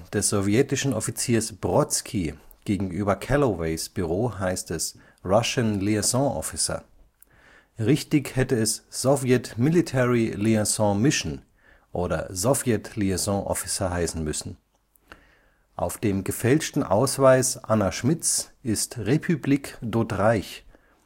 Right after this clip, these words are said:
statt der korrekten Schreibweise Republik Dot Rich zu lesen. Harry Limes berühmte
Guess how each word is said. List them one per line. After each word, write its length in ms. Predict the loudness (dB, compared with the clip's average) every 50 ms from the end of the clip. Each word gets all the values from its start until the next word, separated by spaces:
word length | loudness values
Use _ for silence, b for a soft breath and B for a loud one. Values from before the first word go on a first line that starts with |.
| b b b _
statt 440 | -12 -4 0 0 0 0 -2 -6 -4
der 80 | -4
korrekten 520 | -4 -2 -2 0 0 0 0 -2 -2 -4 -4
Schreibweise 800 | 0 2 2 2 2 2 2 2 2 2 2 0 -2 -4 -6 b b b b b b b b
Republik 800 | -4 0 2 0 2 2 0 -2 0 0 0 -2 -2 -4 -8 -12 -6 -2
Dot 240 | -2 -2 -2 0 0
Rich 400 | 2 2 2 0 -2 -10 -14 -16 -14 -12 -8
zu 160 | -4 -4 -4
lesen. 420 | -2 -4 -4 -6 -8 -10 -14 -18 _ _ _ _ _ _ _ _ _ _ _ _ _ _ _ _ _ _ _ _ b b b b b b b b b b b b b b b b b b 0
Harry 280 | 2 4 6 6 6
Limes 600 | 8 8 8 6 6 6 2 0 0 -2 -6 -6
berühmte 720 | 0 2 4 6 6 6 4 4 2 0 0 2 2 0